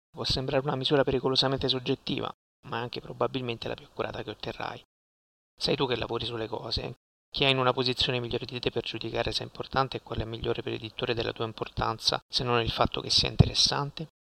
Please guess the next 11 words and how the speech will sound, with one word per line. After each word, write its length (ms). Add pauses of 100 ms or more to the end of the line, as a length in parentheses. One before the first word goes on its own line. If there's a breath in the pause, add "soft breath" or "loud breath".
(600)
Affinché 440
questo 320
test 300
funzioni, 480
però, 260
devi 240
essere 320
onesto 320
con 140
te 120
stesso. 480